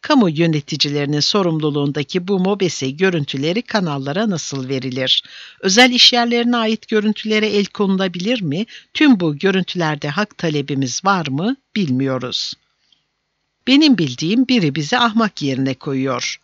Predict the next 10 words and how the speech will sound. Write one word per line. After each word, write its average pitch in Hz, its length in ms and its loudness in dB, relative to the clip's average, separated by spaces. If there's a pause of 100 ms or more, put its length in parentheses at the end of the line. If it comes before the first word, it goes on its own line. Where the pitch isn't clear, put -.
(160)
Hem 294 280 2
güvenlik 254 500 2
adına 160 500 -2
beni 214 200 2
izleyeceksin, 160 920 -2
bana 214 220 4
sormadan 180 760 2
benim 185 260 4
görüntümü 165 560 2
yayacaksın, 156 920 0